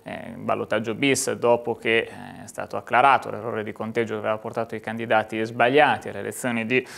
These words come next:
un anno e mezzo fa. Dicevamo, ancora una data non c'è, però Carlo Barbieri ha già inaugurato la sua campagna elettorale, lo abbiamo sentito.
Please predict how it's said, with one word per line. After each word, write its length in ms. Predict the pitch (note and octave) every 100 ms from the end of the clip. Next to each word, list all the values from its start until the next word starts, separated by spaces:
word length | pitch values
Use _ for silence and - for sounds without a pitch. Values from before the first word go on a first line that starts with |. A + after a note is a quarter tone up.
| -
un 140 | - C3
anno 200 | C3 C3
e 60 |
mezzo 460 | B2+ B2+ B2+ A#2+ E3
fa. 320 | - D3+ F#3
Dicevamo, 480 | A#2+ - C3 C#3+ A#2+
ancora 340 | A#2 F3 D3
una 180 | B2 C3
data 300 | D#3 D3+ C3
non 240 | C3+ F#3 G3
c'è, 300 | D3 D#3 F#3
però 300 | C3+ C3 B2+
Carlo 280 | D3 D3
Barbieri 380 | C3 D3+ D3+ D3+
ha 100 | A#2
già 160 | A#2 E3+
inaugurato 600 | D#3+ C#3 C3+ A#2 A#2 A#2+
la 100 | G#2+
sua 160 | - G#2+
campagna 420 | G#2 G2+ G2+ G2
elettorale, 600 | F#2 - F#2 F2+ F#2 G#2+
lo 100 | C#3
abbiamo 300 | A2 G2 G2+
sentito. 560 | - - - - -